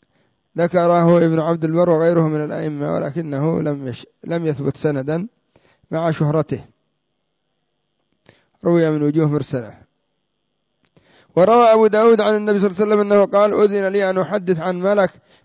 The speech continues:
من ملائكة الله عز وجل من حملة العرش، إن بين أذنيه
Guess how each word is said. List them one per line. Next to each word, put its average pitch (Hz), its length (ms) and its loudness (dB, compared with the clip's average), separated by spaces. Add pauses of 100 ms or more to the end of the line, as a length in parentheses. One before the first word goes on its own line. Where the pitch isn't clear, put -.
من 180 100 -6
ملائكة 190 460 0
الله 190 160 0
عز 180 320 0
وجل 185 280 2
من 180 140 -6
حملة 180 380 -2
العرش، 175 300 -2
إن 180 200 -4
بين 180 220 -2
أذنيه 175 560 -2